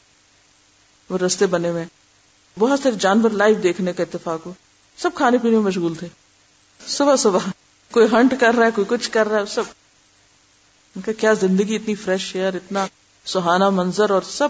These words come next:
کھانے پینے کی تیاری کر رہے ہیں اور تو میں اس وقت سوچ رہی تھی کہ ان میں اور ان انسانوں میں کیا فرق ہے جو اس وقت صرف کھانے پینے کو سوچ رہے ہیں گھروں میں بیٹھ کر، یہ جنگل میں سوچ رہے ہیں، وہ گھروں میں بیٹھ کے سوچ رہے ہیں۔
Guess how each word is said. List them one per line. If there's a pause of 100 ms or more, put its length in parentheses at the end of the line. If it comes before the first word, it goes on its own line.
کھانے
پینے
کی
تیاری
کر
رہے
ہیں
اور (680)
تو
میں
اس
وقت
سوچ
رہی
تھی
کہ
ان
میں
اور
ان
انسانوں
میں
کیا
فرق
ہے
جو
اس
وقت
صرف
کھانے
پینے
کو
سوچ
رہے
ہیں (320)
گھروں
میں
بیٹھ
کر، (380)
یہ
جنگل
میں
سوچ
رہے
ہیں،
وہ
گھروں
میں
بیٹھ
کے
سوچ
رہے
ہیں۔